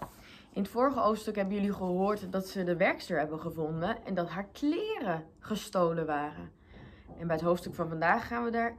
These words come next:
iets meer over te weten komen, want het volgende hoofdstuk heet De kleren van de werkster. "Waar gaan we het eerst naartoe?" vroeg Speurneus.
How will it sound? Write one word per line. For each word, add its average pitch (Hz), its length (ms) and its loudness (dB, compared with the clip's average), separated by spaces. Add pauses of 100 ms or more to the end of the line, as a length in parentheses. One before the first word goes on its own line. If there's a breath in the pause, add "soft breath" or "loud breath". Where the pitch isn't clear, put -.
(120)
iets 254 180 -2
meer 247 280 4
over 170 260 -2
te - 100 -8
weten 160 300 -2
komen, 160 380 -2 (300 loud breath)
want 262 140 -2
het - 20 -14
volgende 277 380 2
hoofdstuk 220 280 -2
heet 185 340 0 (260 loud breath)
De 165 180 -2
kleren 240 760 4
van 202 240 2
de 180 100 4
werkster. 165 640 0 (3250 loud breath)
"Waar 160 260 8
gaan 170 220 2
we 165 60 2
het 160 120 -4
eerst 349 240 4
naartoe?" 339 340 4
vroeg - 220 -2
Speurneus. 196 760 0